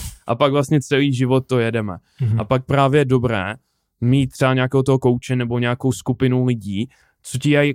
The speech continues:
Speaker 1: jako dají feedback.
Speaker 2: Mhm.
Speaker 1: Že my
Speaker 2: Mhm.
Speaker 1: si myslíme, že stoprocentně tak to je.
Speaker 2: Mhm.
Speaker 1: Ale někdo přijde z jiné perspektivy a řekne,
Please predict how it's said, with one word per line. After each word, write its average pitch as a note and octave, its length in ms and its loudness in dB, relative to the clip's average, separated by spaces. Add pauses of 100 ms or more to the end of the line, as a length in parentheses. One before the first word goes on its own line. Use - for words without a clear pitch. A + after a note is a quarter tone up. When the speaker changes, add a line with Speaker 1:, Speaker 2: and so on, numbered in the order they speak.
Speaker 1:
jako B2+ 160 -4
dají C#3+ 180 2
feedback. - 640 -6
Speaker 2:
Mhm. B2+ 260 -2 (120)
Speaker 1:
Že B2+ 120 2
my D3+ 120 2
Speaker 2:
Mhm. F#3 40 2
Speaker 1:
si G#3 140 0
myslíme, C#3 480 0
že C3 120 0
stoprocentně D#3 760 0
tak C3+ 240 -4
to C#3+ 140 2
je. G#2+ 120 0 (160)
Speaker 2:
Mhm. A2 220 -4 (400)
Speaker 1:
Ale A#2+ 140 2
někdo D3 280 0
přijde D3+ 280 0
z B2+ 80 0
jiné C#3+ 340 2 (100)
perspektivy B2+ 600 -2
a B2+ 80 2
řekne, C3 340 -2